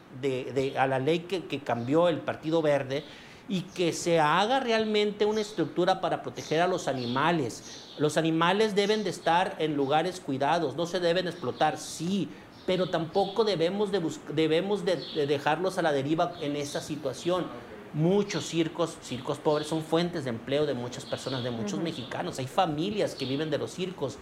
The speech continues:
Speaker 1: y hoy no pueden utilizar los animales para sus espectáculos.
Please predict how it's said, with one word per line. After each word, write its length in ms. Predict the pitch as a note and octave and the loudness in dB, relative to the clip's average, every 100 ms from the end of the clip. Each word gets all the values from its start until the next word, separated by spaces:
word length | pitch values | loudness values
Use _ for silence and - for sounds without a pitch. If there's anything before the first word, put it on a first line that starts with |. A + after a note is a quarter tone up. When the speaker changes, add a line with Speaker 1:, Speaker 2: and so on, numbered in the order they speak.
| - - - | -16 -12 0
Speaker 1:
y 120 | C#3 | 4
hoy 260 | E3 G#3+ A3 - - | 4 4 -2 -12 -6
no 120 | D3+ | -6
pueden 280 | D#3 D#3+ E3 | 2 2 2
utilizar 400 | D#3 A2+ A2+ C#3+ | 0 -6 -2 -2
los 140 | D3+ | 0
animales 520 | B2+ A#2 B2+ D3 F3 - - - - - | -4 -2 0 0 -2 -4 -14 -18 -18 -2
para 440 | C#3+ D3 E3+ F3 - - | 4 4 4 2 0 -6
sus 220 | C#3+ C#3 | -8 -8
espectáculos. 720 | B2+ C3 A2 B2 - G#2+ | -4 -6 0 -2 -2 -6